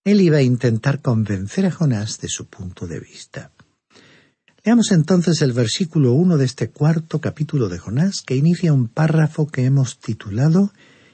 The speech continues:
El disgusto de Jonás. Pero Jonás se disgustó en extremo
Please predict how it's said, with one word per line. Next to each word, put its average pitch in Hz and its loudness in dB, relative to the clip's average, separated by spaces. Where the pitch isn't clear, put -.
El 120 2
disgusto 120 0
de 131 0
Jonás. - -10
Pero 101 -6
Jonás 95 -2
se - -4
disgustó - -4
en 120 -4
extremo 190 0